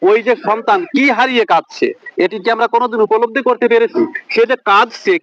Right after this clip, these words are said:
কেন কাঁদছে? দেখেন, শাস্ত্রে বলা আছে, একটি জীব যখন মাতৃগর্ভ থেকে ধীরে ধীরে তার দেহ বিকশিত হয়,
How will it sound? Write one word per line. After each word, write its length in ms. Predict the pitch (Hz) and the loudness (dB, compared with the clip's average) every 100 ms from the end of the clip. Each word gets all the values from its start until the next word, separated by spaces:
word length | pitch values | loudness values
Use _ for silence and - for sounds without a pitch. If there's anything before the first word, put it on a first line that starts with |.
| _ | _
কেন 320 | 208 214 302 | 0 2 0
কাঁদছে? 460 | - 196 - - 104 - _ _ _ _ _ - - - - - | 0 -2 -4 -4 -4 -4 _ _ _ _ _ -20 -20 -18 -14 -4
দেখেন, 420 | 170 202 240 190 180 | -4 0 -2 -2 -6
শাস্ত্রে 420 | - 180 180 226 226 | -6 -6 -2 0 2
বলা 220 | 190 196 | 2 4
আছে, 360 | 233 - 180 160 _ _ _ | 2 0 -2 -2 _ _ _
একটি 400 | 170 180 - 220 | -2 -2 0 0
জীব 360 | 170 233 185 | 2 2 2
যখন 400 | 170 196 220 180 160 _ _ _ _ _ _ - _ | -2 0 0 0 -6 _ _ _ _ _ _ -20 _
মাতৃগর্ভ 800 | 135 135 160 160 185 180 190 214 | -2 2 0 0 -2 2 2 0
থেকে 300 | 226 208 170 | -2 0 -2
ধীরে 260 | - 165 214 | 0 2 2
ধীরে 300 | 214 180 160 - _ | 2 2 0 -8 _
তার 200 | 170 170 | 0 0
দেহ 240 | 165 175 196 | 2 2 2
বিকশিত 460 | 160 226 214 185 | 2 0 -2 -2
হয়, 300 | 156 127 123 | 0 0 -4